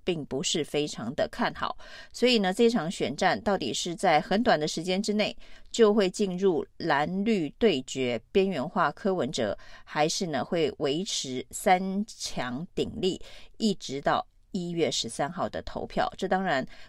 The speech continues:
国民党跟民进党会有不同的盘算了。那对于民进党来讲呢，当然希望蓝白之间的这一个态势能够均衡哦，那才能够瓜分，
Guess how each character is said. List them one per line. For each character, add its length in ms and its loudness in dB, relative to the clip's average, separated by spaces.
国 120 -2
民 140 4
党 240 4
跟 160 -2
民 180 -6
进 160 -2
党 160 -2
会 160 -4
有 80 0
不 200 -8
同 260 -8
的 120 -4
盘 280 -10
算 260 0
了。 120 -18
那 280 2
对 200 4
于 80 4
民 160 2
进 140 4
党 160 0
来 140 2
讲 180 -2
呢， 160 -2
当 160 0
然 160 -2
希 220 -6
望 280 -2
蓝 320 -2
白 320 -2
之 160 -6
间 340 -2
的 220 2
这 180 -2
一 160 -8
个 420 -2
态 260 2
势 320 -2
能 260 -6
够 180 0
均 320 2
衡 240 -8
哦， 160 -6
那 200 -6
才 200 -6
能 160 -4
够 140 -4
瓜 260 2
分， 300 -4